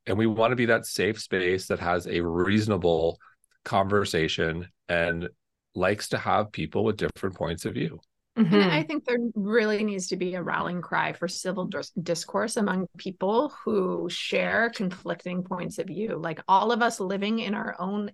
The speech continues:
Speaker 3: algorithms where we're just fed our own beliefs is really not gonna lead to any type of growth, um, in terms of our own health and well-being.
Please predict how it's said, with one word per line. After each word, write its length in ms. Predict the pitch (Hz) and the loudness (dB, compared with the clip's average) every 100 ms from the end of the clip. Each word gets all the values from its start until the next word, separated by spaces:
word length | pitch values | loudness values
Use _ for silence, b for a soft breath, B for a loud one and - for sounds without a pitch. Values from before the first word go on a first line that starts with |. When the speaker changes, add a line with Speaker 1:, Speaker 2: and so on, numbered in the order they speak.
| - | -2
Speaker 3:
algorithms 720 | 196 214 175 175 185 226 240 | -2 0 -2 -4 -2 -2 -2
where 160 | 202 202 | -2 -2
we're 160 | 214 | -4
just 420 | 190 196 196 - | -2 -2 -4 -4
fed 360 | - 190 180 180 | 0 2 0 -4
our 160 | 190 180 - | -10 -14 -16
own 320 | 185 196 185 | -8 -4 -2
beliefs 520 | 180 156 175 226 - | -4 -4 -6 -6 -6
is 140 | 185 | -4
really 240 | 185 185 190 | 0 2 2
not 240 | 185 180 | 2 0
gonna 200 | 190 185 | 0 0
lead 320 | 180 175 185 | 0 0 -2
to 200 | - - | -2 -2
any 220 | 170 170 170 | 0 -2 -2
type 340 | - 160 165 | 0 0 2
of 260 | 165 165 - B B B B B - | 2 0 -6 B B B B B -4
growth, 640 | 202 214 226 247 - - - | 4 6 6 2 -6 -10 -4
um, 480 | 208 180 170 170 - - | 0 2 2 -2 -4 0
in 140 | 202 | 0
terms 280 | - 180 175 | 2 0 0
of 120 | 175 | 0
our 100 | 170 | 2
own 140 | 170 | 0
health 240 | 175 175 180 | -2 -6 -6
and 120 | 180 | -6
well-being. 460 | 151 180 175 - | -6 -6 -6 -8